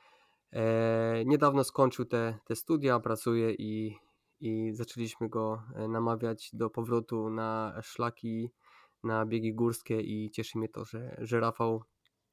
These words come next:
dał się przekonać, bo, e, zdradzę już tutaj, że podczas tych obozów, obo-, podczas tego obozu, podczas tych treningów, które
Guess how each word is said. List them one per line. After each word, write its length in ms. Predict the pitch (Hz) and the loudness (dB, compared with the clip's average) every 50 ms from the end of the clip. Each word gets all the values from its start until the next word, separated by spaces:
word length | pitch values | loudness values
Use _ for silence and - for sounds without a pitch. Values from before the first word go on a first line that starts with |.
| _ _ _ _ - | _ _ _ _ 4
dał 160 | 135 135 131 | 4 4 6
się 140 | - - 127 | 4 2 0
przekonać, 580 | - - 117 - 127 127 135 139 160 - - | 0 -2 2 4 4 4 4 2 -2 -4 -4
bo, 400 | 127 117 127 123 123 123 120 123 - - - - - - - - - _ _ _ - | 0 4 6 8 8 6 6 2 -2 -12 -20 -20 -20 -20 -20 -20 -20 _ _ _ -4
e, 540 | - 117 117 117 120 117 117 120 120 120 | -2 0 2 4 4 4 4 4 4 2
zdradzę 500 | 113 117 117 127 131 131 123 117 120 120 | 2 0 4 6 6 6 8 6 6 6
już 220 | 120 117 117 - - | 4 4 2 -2 -6
tutaj, 380 | - 120 - 123 117 120 117 | -10 -8 -4 -2 0 0 0
że 380 | 113 113 113 117 117 117 117 110 - | 0 -2 -2 -2 0 0 -2 -4 -4
podczas 380 | - 120 113 - - 117 - - | -6 -8 -6 -4 -6 -6 -6 -10
tych 220 | - - - - 135 | -14 -16 -14 -10 -8
obozów, 460 | 123 113 123 120 117 120 113 - - _ _ _ _ _ _ _ | -4 0 0 2 2 2 0 -2 -8 _ _ _ _ _ _ _
obo-, 240 | - 127 113 113 120 | -10 -8 -8 -8 -10
podczas 400 | - - 123 113 - 120 113 - | -6 -6 -6 -6 -6 -10 -14 -10
tego 220 | - 120 117 120 117 | -8 -2 2 2 2
obozu, 420 | 113 113 123 127 123 123 127 123 | 4 4 2 2 4 2 0 -2
podczas 300 | 123 - 110 - 117 - | -2 -4 -4 -4 -4 -2
tych 140 | - 120 117 | -4 -4 -4
treningów, 420 | - 123 120 120 123 120 117 113 | -2 0 2 2 2 0 -2 -4
które 340 | - - 117 117 113 110 | -4 -2 0 0 0 0